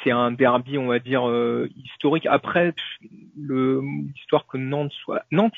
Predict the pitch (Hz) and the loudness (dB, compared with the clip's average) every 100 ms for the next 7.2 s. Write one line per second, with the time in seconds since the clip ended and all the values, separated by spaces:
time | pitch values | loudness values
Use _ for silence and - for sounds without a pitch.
0 | - - 160 156 190 151 135 139 127 110 | -6 0 0 0 -2 -2 0 -2 -4 -10
1 | - _ 123 - 120 139 131 127 - 123 | -14 _ -2 0 0 0 -2 -4 -2 0
2 | 123 120 - 139 143 147 135 - 120 117 | 2 0 0 0 0 -2 -4 -4 -2 0
3 | 120 120 120 135 - - 117 127 131 - | 0 -2 -4 -6 -8 -6 -4 -4 -2 -2
4 | 131 127 123 123 - 135 127 123 123 120 | -4 -6 -4 -4 -4 -6 -8 -10 -10 -10
5 | 127 - 160 - 135 - - 156 165 170 | -10 -2 -2 2 0 -2 0 0 2 -2
6 | - 147 147 139 131 131 127 127 127 127 | -4 0 2 2 2 0 0 -4 -6 -8
7 | 127 | -10